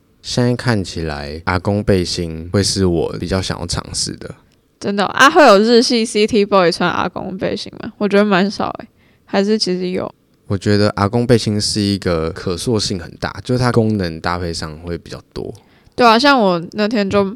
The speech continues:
Speaker 2: 真的买了一件类似阿公背心，只是它也是，就是贯穿我的穿搭概念，就是比较紧的那种，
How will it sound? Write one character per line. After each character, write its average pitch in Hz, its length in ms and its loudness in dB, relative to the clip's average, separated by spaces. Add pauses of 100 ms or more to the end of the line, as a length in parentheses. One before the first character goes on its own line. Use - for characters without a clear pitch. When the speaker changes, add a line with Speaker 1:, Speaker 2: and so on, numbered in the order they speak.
(100)
Speaker 2:
真 190 180 2
的 190 80 2
买 170 220 -2
了 196 120 -4
一 190 60 -6
件 180 220 -6
类 180 140 -2
似 196 120 -6
阿 185 140 -2
公 202 240 -10
背 196 180 -6
心， - 200 -12
只 190 120 -4
是 196 120 2
它 226 160 4
也 180 100 2
是， 196 340 2
就 220 140 4
是 220 100 10
贯 208 280 6
穿 208 240 2
我 170 100 0
的 165 100 0
穿 175 320 -4
搭 165 280 -2
概 170 280 -4
念， 185 260 -8
就 180 80 -4
是 185 180 0
比 196 80 -8
较 254 160 6
紧 165 260 -4
的 - 140 -8
那 196 160 0
种， - 260 -8